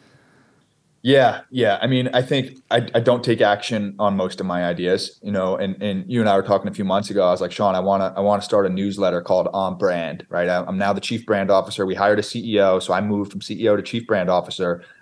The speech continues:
I think On Brand is like, is this partnership on brand?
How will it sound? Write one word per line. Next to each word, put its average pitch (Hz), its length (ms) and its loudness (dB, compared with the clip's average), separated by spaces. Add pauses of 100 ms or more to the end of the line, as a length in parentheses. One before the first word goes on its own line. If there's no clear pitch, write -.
I 101 80 -2
think 104 260 -4 (100)
On 113 240 2
Brand 107 420 2
is 98 140 -4
like, 92 400 0 (320)
is 120 160 -2
this 117 100 -4
partnership 143 480 0
on 92 180 0
brand? 85 440 -6